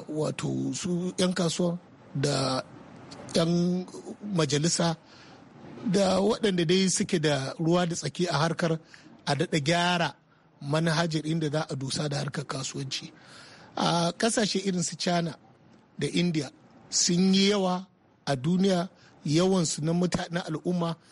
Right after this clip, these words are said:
sannan kuma da ƙarfin tattalin arziki. Abin da China take nema ko a ina ne a duniya yanzu, ta sami inda za ta rage mutanenta su je can,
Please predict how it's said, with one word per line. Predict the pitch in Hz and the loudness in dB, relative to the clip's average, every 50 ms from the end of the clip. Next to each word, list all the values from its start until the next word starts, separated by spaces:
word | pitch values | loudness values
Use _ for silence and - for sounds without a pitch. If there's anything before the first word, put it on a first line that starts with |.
| - - | -20 -12
sannan | - - - 160 151 151 160 170 180 175 | -8 -4 -2 -2 0 0 2 2 0 0
kuma | - - 180 175 190 | 0 0 0 0 0
da | 165 160 | 0 -2
ƙarfin | - - 175 170 - 185 175 | -2 -2 -2 -2 0 -2 -2
tattalin | - - 175 - - 185 180 190 - | -2 -4 -4 -2 -2 0 0 0 0
arziki. | - 185 175 156 156 - - 143 127 - - - - _ - | 0 0 0 0 -4 -6 -8 -10 -12 -12 -16 -20 -18 _ -6
Abin | 151 147 147 185 202 | -2 0 2 2 2
da | 180 165 | 2 0
China | - - 190 190 180 | 0 0 0 0 0
take | 143 - 175 - 185 160 | 0 -2 -2 0 0 0
nema | 156 175 175 185 180 175 - | 2 2 2 2 2 0 0
ko | 190 208 | -2 -2
a | - 165 | 0 0
ina | 147 139 156 175 190 | -2 0 0 0 0
ne | 190 180 | 0 0
a | 156 135 | -2 -4
duniya | 127 135 156 170 180 202 185 160 | -4 -4 -2 0 0 2 2 2
yanzu, | 143 143 143 175 190 180 - - - - - - - - _ _ - | 0 0 0 -2 -2 -4 -6 -18 -20 -20 -20 -20 -20 -20 _ _ -6
ta | - 143 | -2 0
sami | 135 - - 156 151 156 175 196 - | 0 2 2 2 2 2 2 0 2
inda | 208 214 220 220 196 180 | 2 2 4 4 2 2
za | 160 175 180 | 2 2 0
ta | 175 - 196 | 2 0 0
rage | 156 - - 156 175 | 2 2 2 2 0
mutanenta | 165 170 170 - - 170 151 156 170 175 - 165 | 0 0 -2 -2 -2 -2 0 0 0 0 -2 -2
su | - - 139 | -4 -4 -4
je | 123 143 165 | -2 -2 0
can, | 160 - - 180 180 | 0 0 0 0 0